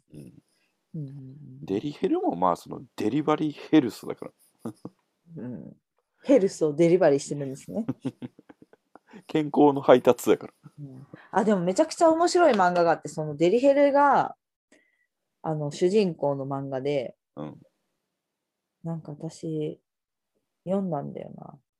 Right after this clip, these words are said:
Speaker 2: あの、主人公デリヘルなんやけど、
Speaker 1: うん。
Speaker 2: あの、その仕事に価値を感じてるわけ。
Speaker 1: うん、うん。
Speaker 2: 人を癒す仕事なんだ、
Speaker 1: うん、うん。
Speaker 2: これはって思って、
Speaker 1: うん。
Speaker 2: すごい幸せを感じながらやってるっていう、すごいヘルシーなデリヘル漫画。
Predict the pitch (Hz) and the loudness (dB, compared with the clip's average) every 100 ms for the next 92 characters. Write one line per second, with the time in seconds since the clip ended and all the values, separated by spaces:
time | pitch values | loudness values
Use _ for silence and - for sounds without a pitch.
0 | _ - 156 151 226 254 302 214 165 160 | _ -8 -8 -6 -4 -2 -2 2 2 2
1 | 165 190 180 190 180 131 - - 139 135 | 2 2 0 0 -4 -6 -8 -14 -10 -8
2 | 135 139 - - 85 - - _ _ _ | -8 -10 -16 -16 -16 -16 -20 _ _ _
3 | _ 147 147 143 135 131 127 127 - _ | _ -12 -10 -10 -12 -14 -16 -18 -20 _
4 | _ _ _ _ - 233 233 220 240 240 | _ _ _ _ -10 -4 -4 0 2 4
5 | 240 220 208 285 294 175 156 156 143 143 | 2 -2 -2 -4 0 0 2 -2 -2 -4
6 | 143 139 - - - _ _ 190 180 208 | -4 -4 -6 -12 -14 _ _ -10 -6 0
7 | 202 - 196 214 214 - 220 202 - - | 0 2 2 2 0 2 4 4 -2 -4
8 | 196 202 196 165 143 135 - 147 143 143 | -2 -2 -2 -4 -4 -8 -4 -2 -2 -2
9 | - 143 147 139 - _ 175 156 - _ | -6 -8 -8 -10 -14 _ 2 2 0 _
10 | 175 147 - _ _ _ _ _ _ - | -12 -12 -14 _ _ _ _ _ _ -8
11 | 180 196 175 208 202 202 202 190 190 185 | -2 0 0 2 2 2 0 -2 -2 -2
12 | 185 185 165 139 143 143 - 147 143 - | -2 -2 0 0 0 -2 -4 -6 -6 -10
13 | 127 127 143 151 165 156 147 254 254 220 | -8 -8 -8 -6 -2 -2 0 0 2 0
14 | - 196 190 208 160 156 160 143 147 143 | -2 -4 -2 0 2 0 -2 -4 -6 -8
15 | 127 - | -10 -16